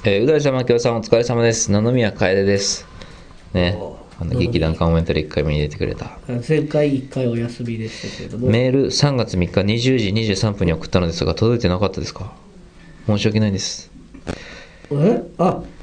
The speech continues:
Speaker 2: そっか。じゃあ前回、「あれ、来てないね」って言ってたけど、実は送ってたってことなんですね。
Speaker 1: 実は家のネット環境が不安定なので、それが原因かもしれません。
Speaker 2: じゃあ、それじゃあ。あれ？じゃあ、遅れてなかった？
Speaker 1: 原さんから俺らに送ってもらうんですよ。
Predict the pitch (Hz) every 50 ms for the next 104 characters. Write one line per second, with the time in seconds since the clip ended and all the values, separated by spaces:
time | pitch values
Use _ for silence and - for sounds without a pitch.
0 | - - - - - - - 214 214 - 143 139 139 139 147 208 254 254 240 226
1 | 202 170 151 - - 151 196 233 233 240 - - 269 254 240 226 220 208 190 190
2 | 185 180 147 143 147 143 - 151 - 127 123 127 127 123 127 - - - 226 180
3 | - - - 135 123 - - - - - 269 - 220 - - - - 90 87 -
4 | - - - - - - - 135 156 - - 101 95 - - 120 107 101 92 98
5 | 104 110 104 107 110 107 107 101 101 - - 107 107 107 104 101 95 101 92 92
6 | 104 98 101 101 101 90 95 98 90 92 - - 101 92 - - - - - 98
7 | 101 98 98 - 101 98 101 104 107 107 - - 104 107 107 107 - - - -
8 | - - - 571 554 480 466 622 640 - - - 175 180 160 151 165 160 - -
9 | 160 147 131 131 131 131 123 - - - - - - - - 107 101 - - -
10 | - - 123 120 147 151 147 156 147 156 147 135 131 - - 180 180 175 - 185
11 | 170 170 - - - - - - - 90 85 85 110 113 131 143 151 147 - 156
12 | 156 156 151 160 - 156 156 170 160 135 117 107 98 92 90 82 82 80 - -
13 | - - - 82 85 82 85 80 76 76 71 69 71 71 71 - - - - -
14 | 78 73 76 71 65 62 -